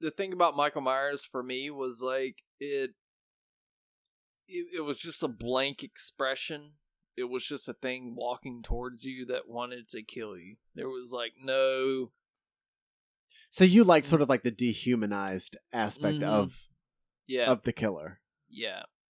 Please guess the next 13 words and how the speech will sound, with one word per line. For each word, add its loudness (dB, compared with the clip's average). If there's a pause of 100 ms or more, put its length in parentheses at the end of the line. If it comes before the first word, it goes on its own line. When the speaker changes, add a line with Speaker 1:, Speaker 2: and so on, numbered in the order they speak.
Speaker 2:
That's 2
Speaker 1:
I -4
would -6
Speaker 2:
cool. 6
Speaker 1:
say 0
so. -8 (640)
And, -4
like, 0
his 2
stealthiness, -4 (460)
like, 0
<laughs> -12
he, 2